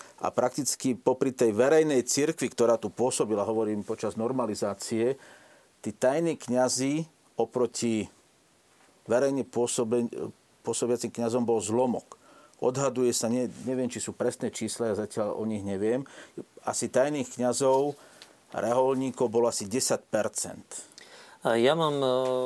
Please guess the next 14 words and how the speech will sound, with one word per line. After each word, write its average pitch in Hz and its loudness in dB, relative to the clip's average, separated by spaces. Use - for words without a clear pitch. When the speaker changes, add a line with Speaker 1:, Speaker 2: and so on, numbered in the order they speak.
Speaker 2:
z - -8
brožúrky 131 2
o 127 6
biskupovi 127 -2
Dubovskom 135 -2
také 131 -4
číslo, 131 -2
že 127 0
eš 147 -4
té 135 0
bé 127 4
v 120 0
roku 131 0
osemdesiatdeväť 131 2